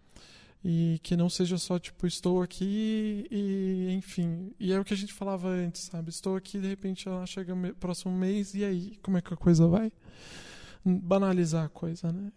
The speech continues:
Então, é reconhecer que é um momento importante pra gente poder falar sobre, mas não banalizar isso. Acho que é isso que fica.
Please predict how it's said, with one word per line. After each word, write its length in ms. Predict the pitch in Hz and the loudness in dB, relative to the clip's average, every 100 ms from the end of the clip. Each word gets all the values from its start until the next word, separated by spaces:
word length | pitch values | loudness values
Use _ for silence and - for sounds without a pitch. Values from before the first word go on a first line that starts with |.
| _ | _
Então, 480 | - 190 175 185 185 | -6 -4 -2 0 0
é 80 | 185 | 0
reconhecer 600 | 180 - 185 180 - 180 | -2 0 2 2 2 0
que 160 | - 175 | 0 0
é 20 | |
um 60 | |
momento 840 | 175 170 175 180 180 180 170 165 175 | 2 0 -2 -4 2 4 6 4 0
importante 600 | 170 175 - 190 277 - | -4 -6 0 0 -2 -2
pra 100 | 196 | -4
gente 200 | - 170 | -4 -2
poder 240 | 180 165 | 0 2
falar 260 | - 165 165 | 2 2 0
sobre, 440 | - 180 196 226 - - - - - | 0 0 2 0 -4 -18 -20 -8 2
mas 160 | 180 | 2
não 140 | 180 190 | 4 2
banalizar 600 | 190 185 180 165 156 165 | 4 4 2 2 2 0
isso. 400 | 180 - - - - - - - | -6 -12 -14 -16 -20 -20 -20 -2
Acho 180 | 208 - | 0 0
que 160 | - 262 | 0 2
é 60 | |
isso 300 | 208 156 - | 6 4 2
que 100 | - | -4
fica. 400 | 160 - 170 - | -4 -6 -14 -14